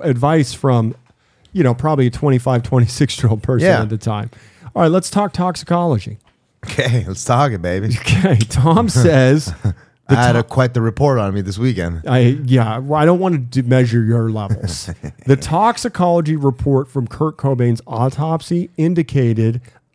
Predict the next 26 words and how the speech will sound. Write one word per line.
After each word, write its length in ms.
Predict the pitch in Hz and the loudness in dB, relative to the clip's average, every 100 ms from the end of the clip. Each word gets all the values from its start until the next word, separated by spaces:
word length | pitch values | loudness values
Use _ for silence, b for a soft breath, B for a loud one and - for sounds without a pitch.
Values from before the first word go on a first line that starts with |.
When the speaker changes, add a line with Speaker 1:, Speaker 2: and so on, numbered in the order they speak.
| - | -4
Speaker 1:
a 80 | 123 | -4
smack 640 | - - 156 156 180 - | -4 -4 -2 -2 -4 -6
blood 340 | - 135 139 120 | -4 0 0 0
level. 360 | 113 104 101 | -4 -6 -6
He 120 | 98 123 | -2 -2
doesn't 160 | 104 | -2
say 160 | - 107 | -6 -16
smack, 400 | - 110 107 110 | -14 -14 -14 -14
he 80 | 110 | -10
says 180 | 110 110 | -8 -6
heroin. 400 | 113 110 113 123 B B 113 - | -6 -6 -8 -14 B B -18 -4
Uh, 320 | 135 123 120 - _ _ - | 0 2 0 -4 _ _ -12
a 120 | 156 117 | -6 0
heroin 260 | 165 165 | 2 2
level 240 | 127 123 127 | 2 0 -2
of 140 | 113 | -4
one 320 | 113 143 185 | 0 0 0
point 320 | 175 170 156 131 | 0 0 0 -2
five 400 | 139 127 127 120 | -2 -2 -2 -4
two 220 | 127 120 | -4 -2
milligrams 720 | 113 117 117 110 113 110 107 - - | 0 0 -2 -2 -4 -4 -8 -16 -12
per 160 | - | -2
liter. 600 | 120 107 117 107 - - - _ _ _ _ _ _ | -2 0 -2 -2 -6 -12 -16 _ _ _ _ _ _
Well, 100 | 120 | -4
Cyril 300 | - 185 175 | 2 4 4
says 460 | - 123 117 117 | 2 2 2 0